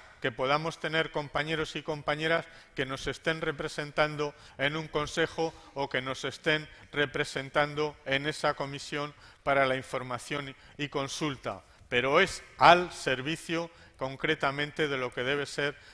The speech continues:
la negociación colectiva en este aspecto. Y por eso, bienvenidas las leyes, claro que sí, pero yo soy partidario de la legislación compartida.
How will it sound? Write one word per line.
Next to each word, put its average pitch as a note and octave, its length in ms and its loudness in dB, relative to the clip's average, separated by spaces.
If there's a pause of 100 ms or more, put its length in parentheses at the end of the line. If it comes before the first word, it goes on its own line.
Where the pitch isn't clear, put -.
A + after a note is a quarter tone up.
(120)
la B2+ 180 4
negociación B2+ 800 -2
colectiva C#3 760 -2 (240)
en C3 180 -2
este C#3 260 -2
aspecto. A2+ 540 -8 (380)
Y C#3 120 -4
por D#3+ 180 4
eso, F#3+ 360 2 (680)
bienvenidas D3 720 4
las C3+ 220 4
leyes, C3 480 2
claro C#3 320 0
que A#2+ 100 -10
sí, A#2 280 -8 (400)
pero B2 120 -4
yo C3 140 0
soy D#3+ 180 -4
partidario D3+ 600 0
de C#3+ 100 0
la C3 140 2
legislación C3 680 -4
compartida. A#2 680 -6